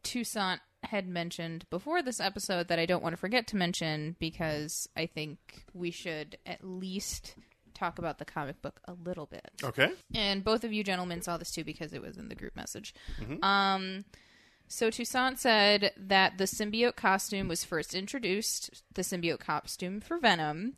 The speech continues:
Speaker 1: was first introduced in the issue number eight of the Marvel crossover event Secret Wars after the idea was originally submitted by a fan solicitation contest hosted by Marvel in the early eighties.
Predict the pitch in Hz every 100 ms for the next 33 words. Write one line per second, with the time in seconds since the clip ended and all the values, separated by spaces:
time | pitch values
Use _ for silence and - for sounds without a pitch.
0 | - 175 - 196 196 - - - - 214
1 | 220 269 220 220 - 208 196 - - 180
2 | - 196 185 185 190 190 190 247 - 185
3 | 185 180 170 170 175 - 165 170 175 175
4 | 180 165 185 - 180 269 - 175 156 151
5 | 170 - - - 202 294 330 320 311 302
6 | 294 294 277 247 247 247 247 240 - 240
7 | 220 220 214 - 185 190 190 - 185 -
8 | 233 269 294 269 240 - 220 208 220 220
9 | - 180 185 190 170 - 196 170 185 185
10 | 175 151 156 165 156 151 143 143 147 -
11 | 160 - - - - -